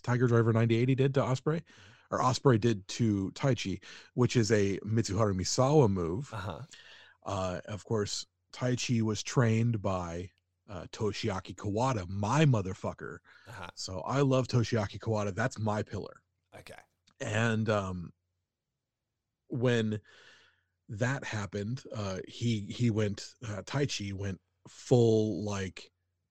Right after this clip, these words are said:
Speaker 1: "That's my senpai, you motherfuck-," and, like, did what's, like, Kawada's, like, ultimate spike finisher, which was the, the, uh, Triple Crown Bomb, or the, I, as I, I've always called it, the Ganso Bomb.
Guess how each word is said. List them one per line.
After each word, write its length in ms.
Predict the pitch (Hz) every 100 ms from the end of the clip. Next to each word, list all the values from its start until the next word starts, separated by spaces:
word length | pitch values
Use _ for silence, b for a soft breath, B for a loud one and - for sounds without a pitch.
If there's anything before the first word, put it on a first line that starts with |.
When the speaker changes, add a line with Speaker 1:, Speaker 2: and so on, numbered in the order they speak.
| _ _ -
Speaker 1:
"That's 280 | 165 -
my 160 | 190 180
senpai, 680 | 165 - 185 175 - 175 180
you 140 | 185
motherfuck-," 840 | 175 190 202 190 165 180 151 170 -
and, 240 | 123 107 107
like, 280 | 101 87 - B B B B -
did 240 | 107 139 104
what's, 480 | 113 113 - - -
like, 400 | 123 104 95 - -
Kawada's, 680 | - 123 110 107 107 95 98
like, 200 | 95 - 123
ultimate 460 | 110 - 101 92
spike 420 | - - 107 95 -
finisher, 560 | - 104 104 101 85
which 220 | 90 -
was 360 | 101 92 90 92
the, 360 | 98 92 90 71
the, 280 | 92 87 78
uh, 180 | 76 -
Triple 240 | - -
Crown 260 | - 110 98
Bomb, 320 | 98 95 104
or 60 | 95
the, 220 | 90 90
I, 160 | 60 90
as 240 | 113 104
I, 160 | 110 110
I've 220 | 110 101
always 220 | 104 104 -
called 220 | 101 87
it, 60 |
the 80 | 95
Ganso 500 | 82 101 107 - 90
Bomb. 360 | 87 85 87